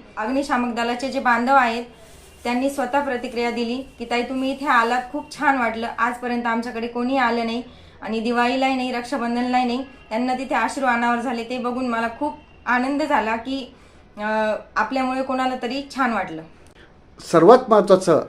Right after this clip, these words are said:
Speaker 2: अ, स्त्रीला दुर्गा म्हटलं जातं, सरस्वती म्हटलं जातं, लक्ष्मी म्हटलं जातं आणि अष्टभुजा म्हटलं जातं. तुम्ही एकाच वेळी कुटुंब सांभाळतायत, एकाच वेळी उद्योग सांभाळतायत,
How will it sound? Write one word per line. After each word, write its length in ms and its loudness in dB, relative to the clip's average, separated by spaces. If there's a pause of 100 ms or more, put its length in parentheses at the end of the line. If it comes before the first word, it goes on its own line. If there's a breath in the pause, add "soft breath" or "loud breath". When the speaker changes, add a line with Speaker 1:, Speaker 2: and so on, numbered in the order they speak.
(200)
Speaker 2:
अ, 280 4 (180)
स्त्रीला 340 8
दुर्गा 340 10
म्हटलं 300 6
जातं, 320 4 (580 soft breath)
सरस्वती 460 8
म्हटलं 360 6
जातं, 200 2 (420 soft breath)
लक्ष्मी 400 6
म्हटलं 320 8
जातं 200 -2 (360 soft breath)
आणि 260 4
अष्टभुजा 500 6
म्हटलं 340 2
जातं. 160 -4 (680 soft breath)
तुम्ही 260 6
एकाच 320 8
वेळी 120 4
कुटुंब 380 2
सांभाळतायत, 540 4 (540 soft breath)
एकाच 300 6
वेळी 120 10
उद्योग 320 8
सांभाळतायत, 540 4